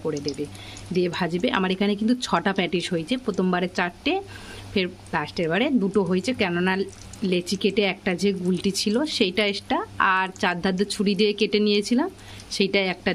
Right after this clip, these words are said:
দিয়ে আর দুটো আমার এক্সট্রা হয়েছে। এই তিনটেও ভালো করে ভেজে নেব। সব ভেজে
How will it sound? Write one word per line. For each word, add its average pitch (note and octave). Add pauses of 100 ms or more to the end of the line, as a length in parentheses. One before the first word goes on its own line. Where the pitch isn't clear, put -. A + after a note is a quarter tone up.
দিয়ে C#4+ (440)
আর E3+
দুটো F3+ (100)
আমার B3 (200)
এক্সট্রা D3+
হয়েছে। D3+ (500)
এই F3
তিনটেও F3+ (140)
ভালো E3
করে A3+ (100)
ভেজে D#3
নেব। C#3 (260)
সব A3+ (120)
ভেজে G#3